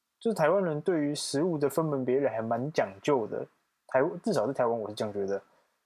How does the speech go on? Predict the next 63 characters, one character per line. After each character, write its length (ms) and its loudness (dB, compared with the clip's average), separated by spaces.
那， 120 0
呃， 360 2
因 100 -2
为 60 4
我 160 4
觉 100 0
得 60 0
这 60 -2
是 60 2
好 200 0
事 180 -2
啊， 140 2
对， 240 2
就 120 -4
是 60 0
如 120 0
果 100 4
它 100 4
真 120 -4
的 80 -2
是 60 -2
一 40 0
个 60 0
不 180 0
一 60 0
样 120 0
的 60 -6
东 160 -4
西， 140 -4
那 160 2
我 200 -4
觉 140 -6
得， 340 0
那 140 2
它 100 2
就 140 2
应 80 0
该 80 4
被 140 -2
分 240 -6
别， 240 -8
即 120 -2
便 180 2
只 120 -4
是， 200 -4
就 80 0
可 140 0
能 180 0
很 180 -4
类 180 4
似 100 -2
的 60 0
东 140 -2
西， 140 -4
然 140 0
后， 280 2
呃， 520 0
它 100 2
做 180 2
法 160 -4
不 180 -4
一 80 -6
样， 140 2